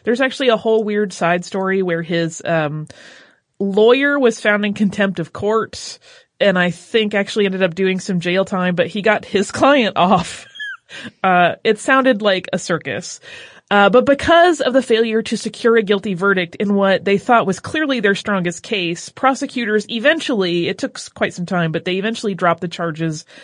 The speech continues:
against the other alleged conspirators.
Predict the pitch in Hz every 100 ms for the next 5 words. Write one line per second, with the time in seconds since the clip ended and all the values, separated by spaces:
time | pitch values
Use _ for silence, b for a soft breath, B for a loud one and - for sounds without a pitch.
0 | B 208 180 196 196 - 196 175 165 170
1 | 160 170 151 151 - - 156 - 165 160
2 | 117 92 175 -